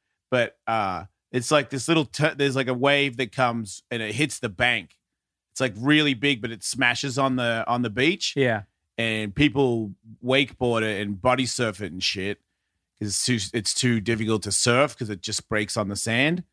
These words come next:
Speaker 1: So I went there with a couple of friends and I think we were drunk or something, either hungover or drunk. But, uh, we're playing in the water and the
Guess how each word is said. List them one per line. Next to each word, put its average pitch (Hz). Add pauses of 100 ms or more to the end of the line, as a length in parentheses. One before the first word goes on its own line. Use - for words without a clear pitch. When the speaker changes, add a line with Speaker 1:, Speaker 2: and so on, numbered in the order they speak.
(360)
Speaker 1:
So 110
I 110
went 131
there 131
with 120
a 113
couple 117
of 107
friends 143
and 120
I 113
think 143
we 104
were 90
drunk 101
or 92
something, 101
either 107
hungover 95
or 92
drunk. 101 (480)
But, 104
uh, 92
we're 107
playing 156
in 131
the 127
water 123
and 113
the 110